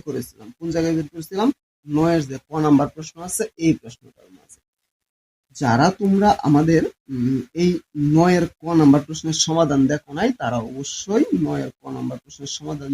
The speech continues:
যদি দেখো, তাহলে এই মানগুলা দেখবা আমার, আমরা এখানে নির্ণয় করছি। তাহলে তোমরা যদি ওই প্রশ্নটা দেখো, আর সমাধান, তাহলে তোমাদের এইটা বুঝতে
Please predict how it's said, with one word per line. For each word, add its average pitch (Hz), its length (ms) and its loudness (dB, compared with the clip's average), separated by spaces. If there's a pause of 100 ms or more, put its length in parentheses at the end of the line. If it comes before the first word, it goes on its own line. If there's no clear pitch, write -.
যদি 147 160 -6 (100)
দেখো, 175 260 -10
তাহলে 131 340 -12 (140)
এই 131 60 -16
মানগুলা 135 460 -6 (100)
দেখবা 156 240 -6 (140)
আমার, 240 220 -8 (420)
আমরা 131 260 2
এখানে 175 240 0 (360)
নির্ণয় 151 460 2 (100)
করছি। 147 300 -4 (540)
তাহলে 160 220 0
তোমরা 147 340 0
যদি 165 180 0
ওই - 120 2
প্রশ্নটা 156 360 -10 (100)
দেখো, 202 220 -4 (340)
আর 98 100 -20 (120)
সমাধান, 160 380 0
তাহলে 143 220 0 (100)
তোমাদের 139 300 -4 (380)
এইটা 135 200 -12 (100)
বুঝতে 165 280 -6